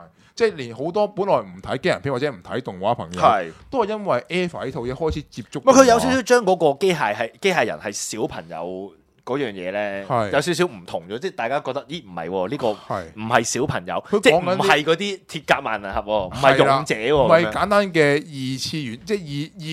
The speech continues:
Speaker 1: 元論啊，好人打壞人啊，
Speaker 2: 係，係，係。
Speaker 1: 誒，誒，誒，誒，誒，呢個，誒，即係呢個，即係總之佢係將動畫提升到另外一個層面。
Speaker 2: 嗯。
Speaker 1: 佢變成咗，佢其實包-，用動畫包裝，佢係用機械人片包裝，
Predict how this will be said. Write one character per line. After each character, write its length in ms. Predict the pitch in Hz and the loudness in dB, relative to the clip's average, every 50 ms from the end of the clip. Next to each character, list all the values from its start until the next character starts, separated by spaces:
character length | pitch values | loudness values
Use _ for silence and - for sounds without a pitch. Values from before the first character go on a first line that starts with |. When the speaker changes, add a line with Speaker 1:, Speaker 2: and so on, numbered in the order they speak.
| 165 156 139 | -6 -6 -8
Speaker 1:
元 180 | 131 127 135 135 | -8 -10 -10 -10
論 220 | 135 131 139 147 | -10 -10 -8 -8
啊， 100 | 147 147 147 _ | -8 -8 -8 _
好 220 | - - 139 170 | -8 -4 -4 0
人 240 | 220 190 131 113 107 | 2 2 0 0 -2
打 180 | - - - 165 | -6 -2 2 2
壞 340 | 190 180 165 131 110 104 110 | 4 4 2 0 0 -2 -4
人 120 | 107 - 160 | 2 4 6
啊， 80 | 135 | 6
Speaker 2:
係， 120 | 120 110 107 | 8 6 6
係， 220 | 110 113 110 110 | 6 6 6 6
係。 200 | 117 110 101 90 | 4 2 2 -2
Speaker 1:
誒， 20 | |
誒， 0 | |
誒， 1000 | 80 87 - - - 131 127 123 135 143 139 123 120 127 139 135 127 123 120 127 135 | -6 -10 -16 -14 -10 -8 -6 -6 -6 -6 -8 -8 -8 -8 -8 -8 -8 -8 -8 -8 -10
誒， 380 | 135 123 123 123 127 123 139 | -10 -10 -10 -8 -8 -8 -8
誒， 40 | 151 | -6
呢 100 | 180 202 | -8 -4
個， 100 | - 175 | -2 -2
誒， 460 | 147 147 147 - 135 - - - - 180 | 0 0 -2 -2 -4 -6 -6 -6 -8 -6
即 100 | - 202 | -4 -2
係 160 | 180 165 156 | -2 -2 -4
呢 120 | 185 190 | -6 -2
個， 260 | 165 156 147 139 139 - _ _ - - _ _ | 2 2 2 2 2 -2 _ _ -20 -20 _ _
即 100 | 226 220 | -6 -6
係 80 | 196 - _ _ _ | -6 -6 _ _ _
總 140 | - 190 220 | -10 -8 -8
之 100 | 226 240 | -8 -4
佢 160 | - 233 226 | -2 0 2
係 60 | 208 | 0
將 260 | 175 - 220 214 214 208 - _ _ | 0 -2 -4 -6 -6 -8 -14 _ _
動 220 | - 143 139 131 120 | -8 -8 -8 -6 -4
畫 160 | 117 143 165 | -2 -2 -2
提 180 | - - - | -2 -6 -8
升 200 | 107 - 165 165 | -8 -8 -8 -8
到 120 | 165 139 131 139 - | -6 -6 -6 -6 -6
另 300 | 151 135 123 120 123 117 | -4 -4 -4 -4 -4 -4
外 120 | 113 131 151 | -4 -2 -2
一 20 | |
個 80 | 147 131 | -2 -2
層 200 | - - 90 87 | -4 -6 -8 -10
面。 120 | 85 85 165 | -10 -10 -6
Speaker 2:
嗯。 600 | 180 180 175 165 156 139 131 120 107 92 87 98 110 _ | -4 -2 -2 -2 -2 -4 -4 -6 -6 -8 -10 -12 -12 _
Speaker 1:
佢 100 | - 214 | -6 -6
變 160 | 214 208 190 | -4 -6 -6
成 100 | 175 165 123 | -8 -8 -8
咗， 120 | 131 151 - | -10 -12 -10
佢 140 | - 262 269 | -8 -8 -6
其 100 | - - | -6 -8
實 120 | - 151 135 - | -8 -10 -10 -8
包-， 240 | - - - 196 196 208 202 | -8 -4 -2 -2 -2 -2 -4
用 140 | 180 165 | -8 -8
動 140 | 156 165 147 | -6 -6 -2
畫 120 | 143 151 170 | 0 0 0
包 160 | 170 180 185 180 | 2 0 0 0
裝， 180 | 196 185 175 | -2 -6 -10
佢 180 | 170 175 180 196 | -8 -8 -6 -4
係 160 | 175 143 139 - _ _ _ | -4 -4 -6 -8 _ _ _
用 120 | 175 175 | -12 -8
機 140 | 170 269 262 | -6 -6 -6
械 40 | 196 | -6
人 100 | 135 117 | -8 -10
片 160 | 117 147 165 170 | -10 -12 -8 -4
包 100 | 190 190 | -4 -4
裝， 120 | 185 196 | -4 -4